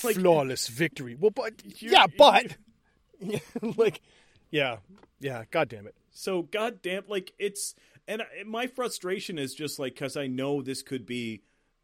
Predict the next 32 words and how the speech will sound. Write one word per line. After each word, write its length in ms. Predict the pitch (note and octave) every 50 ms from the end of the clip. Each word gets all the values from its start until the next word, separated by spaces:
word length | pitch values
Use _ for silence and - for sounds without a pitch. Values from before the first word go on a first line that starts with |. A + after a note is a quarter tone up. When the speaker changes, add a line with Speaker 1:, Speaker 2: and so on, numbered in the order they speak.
| _ _ _ _
Speaker 1:
fucking 480 | - - - C#3 B2+ B2+ C#3 C3 A2+
top 300 | - - - B2 A#2 G#2+ -
shelf. 420 | - - B2+ G2+ E2 - - - _
I 120 | - D3+ D3+
know 360 | D3 D3 D3+ D#3+ D#3 D3+ D3+
this 180 | C#3 C3+ C3+ C3+
Speaker 2:
Yes. 240 | C#3+ C#3 C3 A2+ A2+
Speaker 1:
could 80 | A#2+
be, 220 | A#2 A2 G#2+ G#2 - _ -
this 180 | D3+ D3 D3
could 240 | - - D3+ C#3+ A#2+
be 240 | C3+ C3+ C3 B2 A#2+ - _ _ _ _ _ B2+ B2+ B2 A#2+ B2 B2
the 160 | D#3+ D3 C3+
best 640 | A#2 F#2+ F2+ - D#3 C#3 A#2 A2+ - - - - - _ -
of 220 | C3 B2+ G#2 G#2
the 100 | B2 A#2
best. 560 | - - A#2+ G#2+ F2 E2+ - - - - - _ _ _ _ _ _ _ -
And 500 | C3+ C3 C3 B2 B2 A#2+ A#2 A2+ A2 - _ _ _ _ _ _
Speaker 2:
Because 300 | - G3 - A3+ A3+ F3+
they 140 | E3+ A3 A3
show 300 | - - - A3+ A3+ C4
us 120 | A#3+ -
that 180 | - G#3+ F#3 F#3
in 80 | F#3+ F#3
the 80 | F#3 F3
first 300 | - - F#3+ F#3+ - -
seven 320 | - G3+ F3+ F3 F3+ F3
minutes. 340 | F#3+ A#3 A#3 C#3+ C4 - -
Speaker 1:
Yeah, 240 | D4+ D4+ E4+ E4+ C#4+
man. 340 | F#3+ E3 D3+ C#3 A#2+ A#2+ -
I'm 120 | - A#3+ A#3
like, 240 | A3+ A3+ A3+ A3+